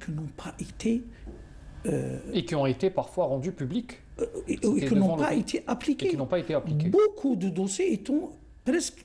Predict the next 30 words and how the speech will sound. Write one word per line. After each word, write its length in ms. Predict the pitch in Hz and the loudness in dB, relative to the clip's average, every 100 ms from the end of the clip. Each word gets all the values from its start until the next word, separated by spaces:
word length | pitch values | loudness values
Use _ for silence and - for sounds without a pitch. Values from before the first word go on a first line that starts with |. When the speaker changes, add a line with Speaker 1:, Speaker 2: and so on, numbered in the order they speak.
| 160 | -12
Speaker 1:
ficelés. 680 | - 339 - 440 392 - - 117 | -8 -4 0 2 2 0 -10 -14
Speaker 2:
Hmm. 40 | - - - | -14 -10 -2
Speaker 1:
Et, 340 | 202 - - | 0 0 0
et, 20 | |
c'est-à-dire 440 | - - 247 226 - | -2 0 2 2 0
qu'il 240 | 214 202 | -2 2
y 80 | 226 | 2
avait 640 | 220 - 190 156 185 220 | 2 0 -6 -2 -2 0
une 680 | 214 196 185 190 214 190 180 | 2 4 4 6 6 6 6
instance 880 | 311 - - 185 180 165 - - - - | 4 0 -6 -4 -2 -2 -6 -10 -12 0
politique 560 | 320 247 226 320 - | 4 4 2 -4 -6
qui, 340 | - 277 311 - - - - - - - | -2 0 0 -4 -16 -20 -20 -20 -20 -4
euh, 460 | 214 180 175 180 190 - | 0 0 -2 -4 -8 -12
qui 240 | - 214 | -4 2
ne 60 | 202 | 2
donne 300 | 226 208 170 | 2 0 0
pas 180 | - - | -2 -10
suite. 540 | - - - - - - | -10 -10 -12 -10 -12 -6
Speaker 2:
Qui 80 | |
était 140 | 120 151 | -2 0
inerte. 500 | 160 143 - - - | 2 0 -2 -8 -4
Speaker 1:
Inerte. 720 | 262 196 208 196 - - - 131 | 4 6 8 6 2 -6 -8 -10
Speaker 2:
Hmm. 80 | 113 - | -14 -12
Speaker 1:
C'est-à-dire, 440 | - - 226 208 | -6 0 0 0
c'était 360 | 190 - 392 370 | -4 0 2 2
voulu, 340 | 190 294 202 | 4 4 2
c'était 240 | - - 226 | -2 -4 0
une, 280 | 214 - - | 0 0 -6
c'était 300 | - - - | -8 -4 2
une 400 | 196 185 185 254 | 4 4 2 -2